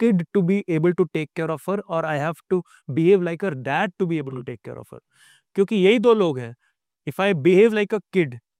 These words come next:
तो उसके भी नखरे, मेरे भी नखरे, मस्ती कर रहे हैं हम, बचपा-, बचकानी हरकतें कर रहे हैं,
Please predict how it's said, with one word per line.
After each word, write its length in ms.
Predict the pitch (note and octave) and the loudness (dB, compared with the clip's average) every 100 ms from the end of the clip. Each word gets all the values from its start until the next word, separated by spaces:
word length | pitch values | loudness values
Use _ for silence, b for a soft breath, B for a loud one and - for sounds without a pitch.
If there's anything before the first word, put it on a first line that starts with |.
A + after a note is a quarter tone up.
| _ _ | _ _
तो 80 | D#3+ | -10
उसके 200 | - G#3+ | -4 0
भी 80 | G#3+ | 0
नखरे, 280 | G3+ G#3+ | 0 2
मेरे 200 | G3 F#3 | 2 2
भी 80 | G#3+ | 2
नखरे, 280 | G#3+ - A3 | -2 -2 -2
मस्ती 280 | F3+ - A#3+ | -2 0 0
कर 160 | F#3 | 0
रहे 180 | D3 D#3+ | 0 -2
हैं 80 | G3+ | -2
हम, 140 | C4+ | -4
बचपा-, 400 | G3+ - G#3 F#3 F3 | -4 -2 -2 -2 -2
बचकानी 540 | D3+ - - E3+ G3+ | -4 -4 -6 -2 0
हरकतें 360 | F3 C#3 D3 C3+ | -2 -2 -4 -6
कर 120 | B2 | -6
रहे 160 | A#2+ | -10
हैं, 100 | A#2 | -12